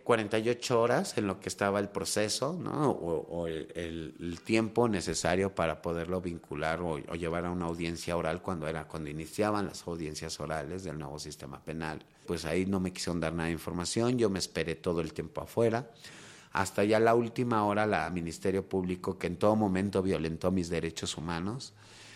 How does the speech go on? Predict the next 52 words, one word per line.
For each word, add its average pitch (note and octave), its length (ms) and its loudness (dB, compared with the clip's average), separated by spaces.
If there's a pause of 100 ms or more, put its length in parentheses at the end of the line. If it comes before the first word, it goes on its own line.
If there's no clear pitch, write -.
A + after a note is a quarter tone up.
(160)
y F#2 100 0
el F2+ 140 2
derecho F2 340 2
a - 20 2
la E2+ 60 2
identidad D#2+ 400 -2
de E2 80 -2
Paola, G2 580 2 (500)
porque F2 260 -4
nos E2+ 120 -4
trataba E2+ 420 2
de G2 140 6
hombres, G2+ 560 2
y, E2 240 -6
y F#2+ 160 -4
un G2 220 0
momento G2 440 -2
que F#2 100 -6
me E2 120 -4
dijo, F2 200 -6
"Ya A#2 120 0
vete D3 200 2
a D#3 40 4
dormir, A#2 540 -2
son C3+ 220 -6
unas C#3+ 280 -4
putas - 320 -2
de C3 60 2
aquí A2+ 180 -2
de A#2 140 -2
la A2 80 -6
esquina, A2 380 -6
¿quién A2+ 160 -8
les A#2 120 -8
va A#2+ 40 -4
a - 20 -2
hacer A2+ 260 -4
caso?". - 400 -8 (1120)
Entonces G#2+ 300 4
yo A#2 100 10
me, A#2+ 340 4 (300)
hubo A#2 200 6
mucha A2+ 260 0
impotencia G#2 580 0
en G2 80 0
ese G2 160 -2
momento, G2 460 -2
entonces F#2+ 260 -6
dije, G2+ 160 -6
"No G2 120 -4
me A2+ 100 0
voy A#2 200 -2